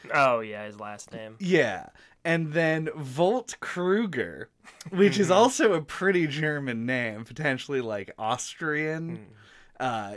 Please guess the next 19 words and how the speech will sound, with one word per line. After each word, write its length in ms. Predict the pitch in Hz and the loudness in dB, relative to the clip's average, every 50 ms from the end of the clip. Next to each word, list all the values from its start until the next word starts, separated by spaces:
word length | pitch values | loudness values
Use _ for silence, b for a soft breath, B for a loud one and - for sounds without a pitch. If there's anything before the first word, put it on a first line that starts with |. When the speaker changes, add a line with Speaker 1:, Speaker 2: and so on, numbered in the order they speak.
| - | -2
Speaker 2:
in 240 | - 151 156 156 151 | 0 0 2 2 2
that 260 | 151 139 131 127 131 | 2 2 2 0 -2
sort 260 | - - 170 156 139 127 | -4 -4 -4 -2 -2 -4
of 120 | 117 107 | -2 0
area. 520 | 120 117 117 110 104 98 92 90 85 95 101 B B B B B B _ | 2 2 2 2 0 -4 -6 -10 -14 -16 -16 B B B B B B _
And 280 | - 160 151 147 143 143 | 0 2 2 2 0 -2
he 180 | 156 - 311 359 | 2 4 4 4
kinda 340 | 403 - - 359 320 269 220 | 6 4 6 6 8 8 6
looks 320 | 170 170 185 185 180 - - | 6 6 4 2 2 0 -4
the 120 | - 135 | -6 -6
part, 320 | - - 131 113 104 101 | -2 0 0 0 0 0
'cause 200 | - - 127 120 | -2 -4 -4 -2
he's 160 | - 147 139 135 | -2 -4 -2 0
like 140 | 147 143 131 | 0 0 0
a, 140 | 131 123 117 110 110 _ - | -2 -4 -4 -10 -16 _ -4
I 120 | - 127 143 | 0 2 2
don't 160 | 143 139 127 | 2 2 2
know, 160 | 123 120 120 | 0 0 -2
he 260 | - - 139 131 131 | -2 -4 -8 -10 -10